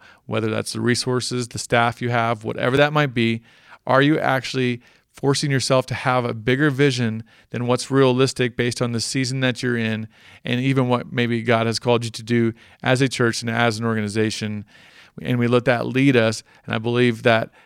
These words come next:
that becomes a dangerous thing. Vision is vital,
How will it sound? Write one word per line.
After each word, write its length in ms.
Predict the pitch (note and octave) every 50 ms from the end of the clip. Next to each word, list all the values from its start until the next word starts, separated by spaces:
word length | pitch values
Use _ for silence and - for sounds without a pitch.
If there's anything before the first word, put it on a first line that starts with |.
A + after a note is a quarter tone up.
| _ _ -
that 160 | - A2+ A2
becomes 360 | - A#2 - C3+ B2 B2 A2
a 60 | A#2
dangerous 480 | A2+ A2+ B2 B2 A#2+ A2+ A#2+ A2+ G#2+ -
thing. 520 | - C3 A#2+ A2+ A2 A2+ A2 A2+ - - - _ _ _ -
Vision 460 | C3 A#2 G#2+ C3+ C3+ C3 C3+ C3+ C3+
is 340 | - A#2+ C3 C3 C3+ C3+ B2
vital, 580 | A#2 A#2 C3 B2+ C3+ C#3 C#3+ C#3 D3+ D#3 -